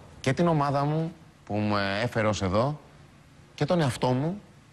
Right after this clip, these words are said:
που με ενέπνευσε αυτή η ομάδα για να είμαι ως εδώ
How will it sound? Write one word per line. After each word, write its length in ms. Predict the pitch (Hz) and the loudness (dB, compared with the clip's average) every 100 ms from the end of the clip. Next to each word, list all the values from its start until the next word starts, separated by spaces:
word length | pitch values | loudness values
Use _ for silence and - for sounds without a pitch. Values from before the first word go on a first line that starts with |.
| - - - | -20 -20 -4
που 80 | |
με 220 | 104 107 110 | 0 0 2
ενέπνευσε 540 | 113 165 - 95 98 | 0 0 -2 -4 -4
αυτή 140 | - | -2
η 40 | 104 | 0
ομάδα 380 | 95 95 87 87 | 2 2 0 0
για 160 | 90 | 0
να 80 | 90 | 0
είμαι 140 | 92 | 0
ως 120 | 90 87 | 0 0
εδώ 320 | 90 143 | 0 0